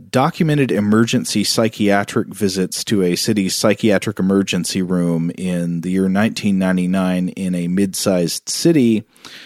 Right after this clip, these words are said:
And, uh, they also looked at city police department data and suicide data. And, uh, what they found was, quote, "The data suggests that total numbers of acts of violence and emergency psychiatry visits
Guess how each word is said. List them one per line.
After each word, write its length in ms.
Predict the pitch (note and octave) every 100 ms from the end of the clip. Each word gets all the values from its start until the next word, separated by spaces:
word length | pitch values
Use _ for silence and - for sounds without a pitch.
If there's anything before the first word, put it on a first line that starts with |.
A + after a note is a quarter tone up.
| - _ -
And, 420 | G2+ G2 F#2+ F#2
uh, 320 | G2 F#2+ F2+
they 140 | G2
also 320 | G#2+ G#2+ - G#2+
looked 340 | G#2 G2+ -
at 160 | F#2+ D#2+
city 300 | - A#2+ G#2+
police 380 | G#2+ G#2 G2+
department 460 | - G#2 F#2+ - F#2
data 300 | G2 F#2+ F2+
and 160 | E2+ E2+
suicide 540 | A#2 G2+ - F#2 F2
data. 480 | F#2 F2 E2+ E2 -
And, 460 | G2 F#2 F2+ F2 E2+
uh, 240 | E2 E2+
what 240 | G#2 G#2
they 160 | - F#2
found 420 | - D#3+ F3+ E3+
was, 160 | A2+ -
quote, 320 | - G#2 F#2+ F#2+
"The 100 | G#2
data 260 | C#3 F#3+ G#3
suggests 460 | - B2 A#2 -
that 220 | - - -
total 360 | E3 F#3 E3
numbers 420 | C#3 C3+ B2+ A2
of 120 | G2 -
acts 320 | G#2+ C3 -
of 120 | B2
violence 580 | G2+ G#2+ G#2+ G#2+ G2+ -
and 140 | F#2+ F#2
emergency 640 | F#2 G#2+ A2+ F2+ - G2+
psychiatry 760 | - F2+ - A#2+ C3+ A#2+ G#2
visits 460 | F2 F2 E2+ E2+